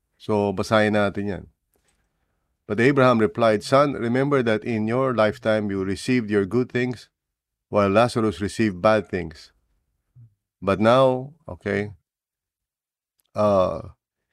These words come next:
"he is comforted here, and you are in agony. And besides," sabi niya ganun, "all this, bet-, between us and, and you, a great chasm has been fixed, so that those who want to go from here to you cannot,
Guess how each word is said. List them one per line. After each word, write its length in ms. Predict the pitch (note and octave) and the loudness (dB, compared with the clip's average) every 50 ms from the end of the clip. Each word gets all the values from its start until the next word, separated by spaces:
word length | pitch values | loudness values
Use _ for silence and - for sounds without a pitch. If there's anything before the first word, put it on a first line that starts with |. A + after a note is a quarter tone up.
| _ _ _ _ _ _ _ _ _ _ _ _ _ _ _ _ _ _ _ _ _ _ - | _ _ _ _ _ _ _ _ _ _ _ _ _ _ _ _ _ _ _ _ _ _ -2
"he 160 | A#2+ A#2+ A#2+ | 0 2 2
is 160 | A2 G2+ - | 2 2 0
comforted 640 | - A2 G2+ G2 - B2 B2+ A#2 A#2 A2 A2 G2 G2 | 0 0 0 2 2 2 2 2 0 -2 -2 -2 -2
here, 320 | A#2 A2+ A2+ A#2+ A#2+ - _ _ _ - | -2 -2 -2 -4 -6 -10 _ _ _ -6
and 220 | - G#2 G2+ G2 | -4 -2 0 0
you 80 | G#2 G#2 | 0 0
are 160 | G#2 G2+ G2 | 0 0 -2
in 160 | F#2+ F#2+ G2 | -4 -4 -4
agony. 480 | F#2+ F#2 F2+ E2 F2 E2 D#2+ D2+ E2 - _ _ _ _ _ _ _ _ _ _ _ _ _ _ _ _ _ _ _ _ _ _ - A#2 | -4 -4 -4 -4 -6 -8 -8 -10 -14 -16 _ _ _ _ _ _ _ _ _ _ _ _ _ _ _ _ _ _ _ _ _ _ -6 -2
And 400 | G#2+ G#2 G#2 G2+ G2 G2+ - - | 0 0 0 0 -2 -4 -6 -6
besides," 560 | A2 G#2+ G2+ - C#3+ D3 D3+ D#3 C#3+ B2+ - | -6 -6 -2 2 4 4 4 2 0 -4 -8
sabi 320 | - - G2 F#2 F2+ F#2+ | -10 -8 -6 -6 -4 -4
niya 80 | G2 F#2+ | -4 -4
ganun, 240 | F#2+ G2 G2 G2 G#2 | -4 -2 -4 -4 -2
"all 240 | - A#2 A#2+ C3 C3 | 0 2 2 2 2
this, 480 | A#2 A#2 B2 B2 - - - - - _ _ _ _ _ _ _ _ _ _ _ _ _ | 2 0 0 0 -2 -6 -18 -20 -20 _ _ _ _ _ _ _ _ _ _ _ _ _
bet-, 240 | - G#2+ G#2 - _ _ _ - | -4 -4 -4 -6 _ _ _ -2
between 320 | A2+ A2+ G2+ B2+ C3+ B2+ | -2 0 2 2 2 4
us 260 | B2 B2+ C#3+ C#3+ - - | 4 4 2 2 0 -4
and, 300 | A#2 G#2+ G#2+ G#2+ - F#2+ - | -4 -4 -4 -6 -8 -8 -4
and 160 | A2 G#2+ G#2 | -2 0 0
you, 160 | G#2 A2+ A#2+ B2 | 0 0 0 0
a 80 | G#2+ | -2
great 320 | F2+ G2+ A#2 C3 C3 - - | -2 0 0 0 0 0 0
chasm 420 | B2 A#2 A2+ A2+ - - A#2 A2+ | 2 2 2 2 0 -4 -4 -4
has 140 | G#2+ F#2 F2+ | -4 -6 -6
been 180 | F#2+ G2+ F2+ | -6 -6 -6
fixed, 380 | F2+ - B2 - - - - _ _ _ _ _ _ _ _ _ _ _ _ _ _ _ _ _ | -6 -6 -6 -6 -6 -8 -16 _ _ _ _ _ _ _ _ _ _ _ _ _ _ _ _ _
so 160 | - - A#2 A2+ | -8 -2 0 2
that 180 | G#2+ G#2+ F#2+ | 2 2 2
those 300 | F2+ A2+ A#2+ B2 B2 - | 4 4 4 4 2 0
who 80 | - G#2+ | -2 -2
want 300 | G2+ A2 A#2 A#2 G#2+ - | 0 0 0 0 -2 -4
to 80 | A2 | -6
go 240 | G2 F2+ A2 A2+ A2+ | -4 -2 0 0 -2
from 260 | G#2+ - G#2 F#2 F2+ | -2 -4 -6 -6 -4
here 240 | G#2+ A#2+ A#2+ A2+ A2 | -4 -2 -2 -2 -4
to 160 | G#2+ G#2 G#2+ | -4 -4 -4
you 280 | G#2 G2+ G2+ G#2 G#2+ G#2+ | -2 -2 -2 -2 -4 -4
cannot, 440 | G2 - G2+ F#2+ G2 G2 G2+ G#2+ | -4 -4 -4 -2 0 0 -2 -2